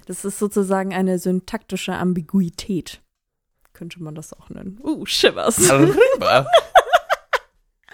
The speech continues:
Speaker 1: Ja, also ich hab viel zu sagen. Also erstmal finde ich, es ist ein bisschen,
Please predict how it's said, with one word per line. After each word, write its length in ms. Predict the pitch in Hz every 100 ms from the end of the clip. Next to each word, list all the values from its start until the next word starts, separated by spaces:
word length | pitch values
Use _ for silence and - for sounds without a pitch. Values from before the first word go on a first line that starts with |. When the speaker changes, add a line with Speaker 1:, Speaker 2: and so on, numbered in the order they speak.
| 1047 1017 - - -
Speaker 1:
Ja, 300 | 202 208 208 - - -
also 240 | 262 277 269
ich 200 | 262 269
hab 160 | 233
viel 200 | - 233
zu 120 | 190
sagen. 460 | 170 160 165 160 170 - _ _
Also 220 | - 240 226
erstmal 420 | 233 233 214 202
finde 280 | 202 196 190
ich, 200 | 208 _ _ _ -
es 100 | 190
ist 220 | 202 196
ein 100 | 190
bisschen, 460 | 196 185 185 175